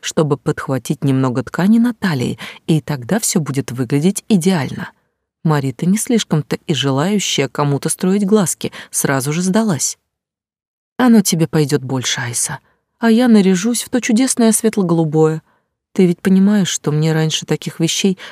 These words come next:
даже трогать не доводилось. Я теряюсь в выборе, какое из них прелестнее». Я-то с выбором не терялась, потому решительно встала и отправилась на выход.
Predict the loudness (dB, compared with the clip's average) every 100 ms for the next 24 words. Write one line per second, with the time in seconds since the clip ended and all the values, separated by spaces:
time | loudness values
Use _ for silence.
0 | 0 2 2 0 -2 0 -2 -2 0 0
1 | 0 0 -2 -4 -12 _ _ _ _ _
2 | 2 2 4 2 4 4 2 2 2 2
3 | 2 -2 -8 -20 -2 -2 2 0 2 0
4 | 2 2 4 4 4 0 -4 -4 -4 -10
5 | _ _ _ _ _ _ _ _ _ _
6 | -8 -4 -6 -4 -4 -2 -2 -2 0 0
7 | 0 2 0 -2 -4 -4 -6 -10 -12 -14
8 | _ _ _ -4 0 0 0 -2 -6 -8
9 | -2 -2 -2 -4 -8 -2 -2 -2 -6 -2
10 | 0 0 -6 -2 0 0 0 0 0 0
11 | -4 -8 -14